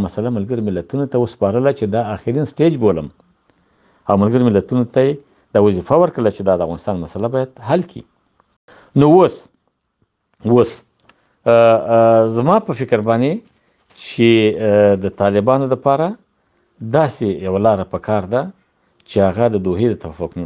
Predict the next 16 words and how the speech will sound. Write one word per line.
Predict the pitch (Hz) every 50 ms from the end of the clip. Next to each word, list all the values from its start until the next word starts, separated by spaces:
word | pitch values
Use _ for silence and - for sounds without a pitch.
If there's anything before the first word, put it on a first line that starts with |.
| 80 _ -
توافقنامې | 90 85 82 85 82 - 87 87 98 107 101
ته | - 95
بیرته | 98 101 - - 85 82
راوګرځي | 87 110 139 139 123 92 - - 120 156 170 - _ _ _ _ _ _ _ _ _ _
او | 104 104 98 98 95 92
د | 87 87 85 90
هغې | 92 90 110 123 113 -
کمبوتاج | - 92 87 85 90 - - 113 113 110 - -
چې | - - 120 90 87 67 - 95
نن | 101 107 113 107 101 -
احساسوو | 92 90 - 98 87 - - 104 107 104 95
هغه | 90 92 - -
پوره | - 95 139 151 156
کړي | - 104 135 190 - _ _ _ _ _ _ _ _ _ _ _
او | 120 113
په | - -